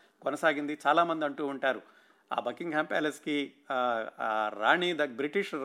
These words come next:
రాణి దగ్గరికి వెళ్ళడానికి సూర్యకుమార్ గారికి ఎప్పుడూ కూడా అనుమతి ఉండేది, ఎప్పుడైనా ఆవిడ వెళ్ళగలిగేవాళ్ళు, అంతటి చనువు ఉండేది బ్రిటిష్ రాణితోటి అని చెబుతూ ఉంటారు సూర్యకుమార్ గారిని దగ్గరగా తెలిసిన వాళ్ళు. ఆ రోజుల్లోనే పంతొమ్మిది వందల అరవై తొమ్మిదిలో మహాత్మా గాంధీ శత జయంతి వచ్చింది.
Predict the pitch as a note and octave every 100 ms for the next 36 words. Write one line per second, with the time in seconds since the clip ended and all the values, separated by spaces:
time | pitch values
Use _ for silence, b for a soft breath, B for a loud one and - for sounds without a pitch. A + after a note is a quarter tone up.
0 | A#2+ A#2 D3 E3+ D3 C#3+ C#3 B2 B2 C3
1 | C#3+ D#3+ F3+ C#3+ - D#3+ D#3+ D3+ C#3 C3+
2 | C#3 D3 C#3 B2+ B2+ F#3 F3+ E3+ C#3+ C#3+
3 | D3+ C#3 C#3+ C#3+ B2+ B2+ D3+ D3+ C3+ B2
4 | A2 B B B - B2 C#3+ C#3+ C#3 C3
5 | A#2+ A#2 F3 G3+ B2+ C3+ D3 C#3 - D3
6 | G3 F3 C#3+ C#3 C3 E3 - b b b
7 | C3+ C#3+ D#3 - B2+ C3 C3 B2+ A#2 C3
8 | C3 B2 B2 A2 C#3 A#2+ A2+ C3+ D#3 A2+
9 | - D3 D3+ C3+ C3 A#2 A#2 A2 G#2+ A#2+
10 | A2+ G#2+ A2+ - - A2 G2+ - _ _
11 | _ _ _ _ _ _ _ _ _ _
12 | _ _ _ _ _ _ C#3+ D#3+ G#3 G#3+
13 | G#3 F3+ E3 A3 - D3+ F#3 G#3 G3+ F#3+
14 | E3 C3 D#3 F3+ D#3+ D#3+ E3 D3 B2 D#3+
15 | G3+ G3+ F#3 D#3+ D#3 D3+ C#3+ D3 F3+ D3+
16 | D3 C#3+ C#3 C3+ A2 B2+ - A#2+